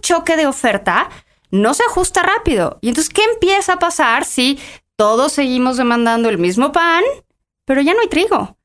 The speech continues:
Pues el precio del trigo va subiendo y el precio del pan va subiendo en consecuencia. Entonces tenemos un tema de demanda, por un lado,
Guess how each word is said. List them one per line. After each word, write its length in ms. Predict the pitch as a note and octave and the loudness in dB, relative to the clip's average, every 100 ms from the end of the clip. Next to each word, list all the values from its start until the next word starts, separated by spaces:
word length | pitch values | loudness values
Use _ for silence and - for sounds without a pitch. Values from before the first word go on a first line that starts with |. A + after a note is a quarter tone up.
| _ _ _ | _ _ _
Pues 180 | G#3 G3 | -4 0
el 140 | F#3+ | 0
precio 420 | F#3 F#3+ G3 D4 E4 | 0 0 0 0 2
del 260 | F4+ F4+ | 0 -2
trigo 680 | - D4+ C4+ G#3 G#3+ D#4 - - | 0 0 2 2 0 -2 -6 -8
va 120 | - | -8
subiendo 540 | - B3 E4+ F4 D4 | -4 0 2 2 2
y 80 | D#4+ | 0
el 100 | G3+ | -2
precio 280 | - G3 C#4+ | -4 -4 -2
del 140 | D4+ | -2
pan 400 | D4 - G3 A#3 - | -2 -2 -2 -2 -2
va 120 | E4 | -2
subiendo 400 | A#4 F#4+ C4+ A#3+ G#3+ | 0 0 2 2 0
en 80 | |
consecuencia. 600 | G3 F3 - - - - - - - | 0 -2 -4 -6 -6 -8 -12 -14 -12
Entonces 200 | - E4 | -6 -2
tenemos 460 | - F#4 G#4 A#4+ - - - _ | 0 0 2 0 -4 -12 -20 _
un 200 | C#4 D4 | 0 0
tema 420 | C#4+ G#3 F#3 - - | 0 0 -2 -4 -12
de 340 | D#3+ D#3+ A#3+ | -6 -2 0
demanda, 440 | G4+ G#4+ E4+ E4+ B4+ D5+ _ _ _ _ | 2 2 2 2 0 -4 _ _ _ _
por 180 | - F3 | -4 0
un 100 | F3 | 0
lado, 460 | F3 A3+ E4 - | 0 0 0 -4